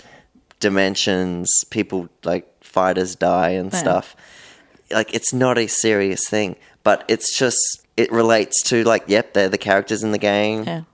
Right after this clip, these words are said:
Speaker 1: I could not name them off my head, but, um, and it's just a great cast. Lots of early, uh, no, mid-nineties,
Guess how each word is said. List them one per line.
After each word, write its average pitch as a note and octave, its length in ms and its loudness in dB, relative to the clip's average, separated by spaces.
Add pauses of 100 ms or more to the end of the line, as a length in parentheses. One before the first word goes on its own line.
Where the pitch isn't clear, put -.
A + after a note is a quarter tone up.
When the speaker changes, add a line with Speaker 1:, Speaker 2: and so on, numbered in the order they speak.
(380)
Speaker 1:
I - 100 -6
could - 280 -10
not F#2 260 -2
name F2 240 -4
them F2+ 100 -4
off F2+ 180 -8
my F2 180 -6
head, B2 280 -2 (420)
but, G#2+ 220 4
um, G2 440 0 (560)
and A#2 140 -6
it's A2+ 180 -10
just D#3 180 -4
a C3 60 0
great B2+ 280 0
cast. - 680 -4 (1080)
Lots B2+ 320 0
of C3+ 240 0
early, A2+ 380 4
uh, G2+ 240 4 (160)
no, A#2+ 160 2
mid-nineties, A2 1200 0